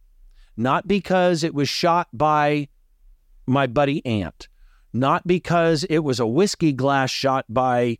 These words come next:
Freddie Clark, and I collect whiskeys, but it stopped me because of the image. Like, I'm scrolling through and went, 'Oh, shit, look at that.'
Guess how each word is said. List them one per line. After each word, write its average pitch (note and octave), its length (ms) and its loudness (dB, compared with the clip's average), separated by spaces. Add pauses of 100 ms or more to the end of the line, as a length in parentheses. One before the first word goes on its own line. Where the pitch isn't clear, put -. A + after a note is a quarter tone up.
(120)
Freddie B2+ 320 -2
Clark, - 360 -2 (880)
and B2+ 120 0
I B2+ 300 -2 (100)
collect C3+ 340 0
whiskeys, A2 520 -2 (420)
but D#3 200 0 (760)
it E3 200 0
stopped - 500 -2
me G#3+ 200 2
because E3 800 -2
of D#3 180 0
the D#3+ 240 0
image. E3 580 -4 (100)
Like, C3+ 200 -2
I'm C#3 140 0
scrolling A3 580 2
through A3 300 0
and E3+ 140 0
went, D3+ 240 0
'Oh, F3+ 340 0
shit, - 440 -12 (1040)
look G3 120 0
at F3+ 60 2
that.' G#3+ 400 0